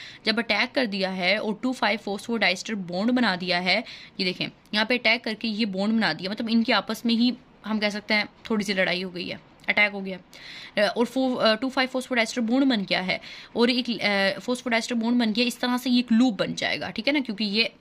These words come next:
यहाँ पर, अ, अ, बॉन्ड बन गया। अब नेक्स्ट पे होगा क्या है कि जो एक्सॉन वन है, ये देखें, ये आपस में लूप बना के अलग हो रहे हैं, ये अलग जा रहे हैं, बस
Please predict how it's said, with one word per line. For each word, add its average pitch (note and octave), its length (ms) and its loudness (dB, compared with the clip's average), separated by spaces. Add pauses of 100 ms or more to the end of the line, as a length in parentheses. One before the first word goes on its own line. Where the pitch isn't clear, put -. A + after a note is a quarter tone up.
(140)
यहाँ F#3+ 260 -2
पर, B3 100 2
अ, G3+ 320 0
अ, F#3 180 0 (160)
बॉन्ड G3 320 -2
बन F3+ 160 -6
गया। - 160 -6 (420)
अब A3+ 100 4
नेक्स्ट C4+ 240 4
पे D4+ 100 -2
होगा B3+ 300 0
क्या B3 160 0
है F#3 120 0
कि A3 140 -6
जो C4 100 -4
एक्सॉन A#3+ 420 0
वन A3 160 2
है, G3+ 500 -2 (1300)
ये G#3 140 0
देखें, E3+ 240 -6 (140)
ये G#3+ 140 2
आपस A3+ 280 0
में B3 80 4
लूप A#3 180 2
बना A3 200 2
के B3 100 0
अलग A#3 180 2
हो G3+ 120 -2
रहे D3 120 -6
हैं, - 160 -10 (140)
ये A#3 100 0
अलग G#3 320 0
जा F#3+ 240 2
रहे F#3+ 120 -2
हैं, B2+ 120 -10
बस - 180 -14